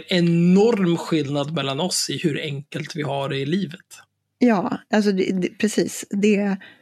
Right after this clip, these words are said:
Speaker 2: eh, en grej som jag tror är superviktig. Det är liksom det där att, eh, hur mycket,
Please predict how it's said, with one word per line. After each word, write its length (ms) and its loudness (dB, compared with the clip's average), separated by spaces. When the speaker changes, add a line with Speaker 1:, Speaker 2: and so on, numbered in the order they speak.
Speaker 2:
eh, 280 -4
en 160 4
grej 200 4
som 180 -4
jag 240 -2
tror 240 2
är 220 -2
superviktig. 760 -2
Det 140 4
är 40 4
liksom 280 -2
det 60 -2
där 280 0
att, 180 -8
eh, 60 -6
hur 300 0
mycket, 720 -2